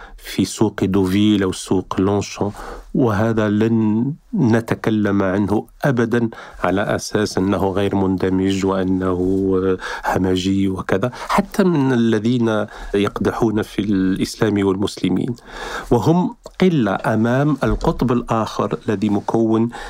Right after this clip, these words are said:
من العمال، مع احترامي الكامل لحرف الناس، الكادحين أو الذين هم عديمي التربية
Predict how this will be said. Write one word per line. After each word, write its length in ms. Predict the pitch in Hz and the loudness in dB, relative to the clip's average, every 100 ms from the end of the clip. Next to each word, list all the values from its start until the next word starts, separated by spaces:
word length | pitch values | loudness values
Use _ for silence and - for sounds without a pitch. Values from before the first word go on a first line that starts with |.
| - - | -16 -2
من 540 | 104 113 117 113 120 | 2 4 4 4 2
العمال، 560 | 113 101 98 101 113 104 | 0 0 0 0 0 0
مع 100 | 95 | -2
احترامي 520 | - - 98 101 95 | -4 -4 -2 0 0
الكامل 880 | 90 - - 101 101 95 92 92 92 | -2 -8 -4 -2 0 0 0 0 0
لحرف 500 | 87 - 101 95 - | -2 -4 -2 -4 -4
الناس، 440 | 98 101 98 - - - - | -2 0 -2 -4 -10 -14 -6
الكادحين 880 | 101 - 117 104 98 - 110 107 110 120 - | -6 -2 0 0 0 0 0 2 2 0 0
أو 260 | 135 127 | 2 4
الذين 520 | 113 104 101 104 104 | 2 2 0 0 0
هم 340 | 101 95 98 95 | 0 0 0 0
عديمي 520 | 90 92 98 101 104 | -2 -2 0 2 0
التربية 480 | 95 - 101 95 | -4 -4 -2 2